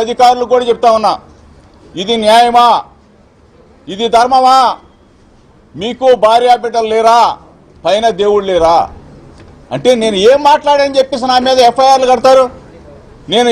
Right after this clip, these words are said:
ఏం మాట్లాడానని చెప్పేసి నన్ను అరెస్ట్ చేయాలని మరలా చూస్తారు. రెడీగా ఉన్నా, ఇది దానికైనా సరే సిద్ధంగా ఉన్నా.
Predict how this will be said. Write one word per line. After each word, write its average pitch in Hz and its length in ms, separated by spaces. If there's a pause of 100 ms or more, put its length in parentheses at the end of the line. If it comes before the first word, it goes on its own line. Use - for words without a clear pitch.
(140)
ఏం 285 100 (100)
మాట్లాడానని 285 640
చెప్పేసి 285 300
నన్ను 262 180
అరెస్ట్ 269 300
చేయాలని 269 420
మరలా 262 220 (100)
చూస్తారు. 277 380 (1600)
రెడీగా 202 360
ఉన్నా, 247 140 (100)
ఇది 226 120 (180)
దానికైనా 220 440
సరే 190 140 (160)
సిద్ధంగా 233 440 (120)
ఉన్నా. 254 180